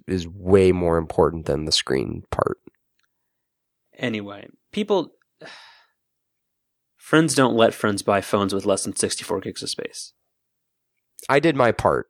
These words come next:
Speaker 1: I, a coworker was buying an iPhone six, uh, a week or so ago and was <laughs> considering buying the sixteen gigabyte version.
Speaker 2: Why?
Speaker 1: And I very, it's the, it's the cheapest one.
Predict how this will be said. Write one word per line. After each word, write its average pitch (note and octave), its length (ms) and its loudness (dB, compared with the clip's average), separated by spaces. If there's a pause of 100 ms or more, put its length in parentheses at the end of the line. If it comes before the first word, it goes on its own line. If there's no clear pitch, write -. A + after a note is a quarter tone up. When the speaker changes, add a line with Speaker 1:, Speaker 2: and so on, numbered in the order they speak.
Speaker 1:
I, F#2 440 4 (260)
a F2+ 80 2
coworker A#2 580 4
was G2 200 2
buying G#2 680 4
an F#2+ 60 4
iPhone G2 400 2
six, - 680 2 (800)
uh, E2 640 0
a - 80 -2
week G2+ 240 0
or G2 80 8
so G2 240 6
ago F2+ 640 6 (540)
and F#2 340 2
was F2 560 2
<laughs> - 40 -6 (260)
considering A#2 720 4
buying G2 480 2
the G#2 40 -2
sixteen G2+ 460 0
gigabyte F#2 420 2
version. E2+ 640 2
Speaker 2:
Why? E3+ 600 -10
Speaker 1:
And G#2+ 140 4
I G#2 100 6
very, G2 720 4 (180)
it's - 360 0
the, A3 100 0
it's - 160 0
the - 80 4
cheapest - 560 2
one. C3+ 440 0